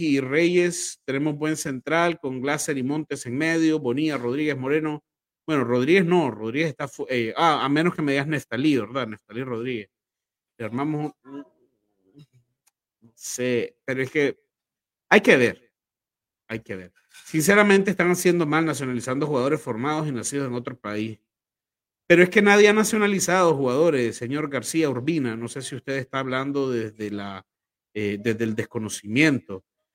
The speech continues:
pero un jugador de padre nicaragüense no es nacionalizado. Un jugador de padre nicaragüense,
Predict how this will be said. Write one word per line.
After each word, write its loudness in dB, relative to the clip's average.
pero 6
un 6
jugador 6
de 2
padre 2
nicaragüense 2
no 0
es 0
nacionalizado. -4
Un -18
jugador -6
de -8
padre -6
nicaragüense, -2